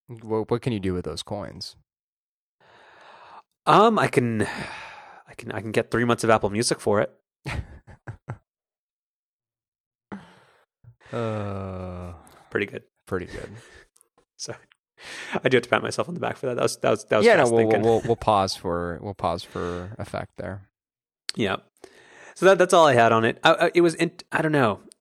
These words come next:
Speaker 2: Like, I, maybe I'm just a sucker, or, or I'm thinking short term, or really selfishly. But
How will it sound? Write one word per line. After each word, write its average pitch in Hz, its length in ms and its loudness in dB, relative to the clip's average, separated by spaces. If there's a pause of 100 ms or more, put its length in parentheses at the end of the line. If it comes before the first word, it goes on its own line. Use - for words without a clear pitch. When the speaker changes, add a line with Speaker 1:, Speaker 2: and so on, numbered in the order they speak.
(480)
Speaker 2:
Like, 156 360 0
I, 151 120 2
maybe 180 220 4
I'm 196 100 2
just 170 140 -4
a 123 60 0
sucker, 110 480 2
or, 101 260 2
or 110 160 6
I'm 110 160 4
thinking 107 380 -2
short - 260 2
term, 104 480 2
or 117 200 2
really 104 200 4
selfishly. 104 600 0
But - 320 -4